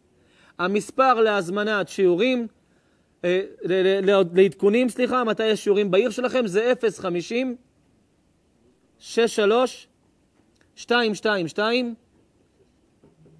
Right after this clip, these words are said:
שש שלוש. אני אחזור, אפס חמישים לעדכונים, שש שלוש,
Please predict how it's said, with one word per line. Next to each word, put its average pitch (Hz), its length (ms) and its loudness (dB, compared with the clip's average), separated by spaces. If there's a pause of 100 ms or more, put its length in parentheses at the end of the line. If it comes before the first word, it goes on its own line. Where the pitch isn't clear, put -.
(200)
שש - 280 -4
שלוש. 151 300 -4
אני 170 180 -6
אחזור, 220 420 -4 (500)
אפס 247 360 -2
חמישים 214 540 -2
לעדכונים, 202 720 -2
שש - 300 -4
שלוש, 214 500 -2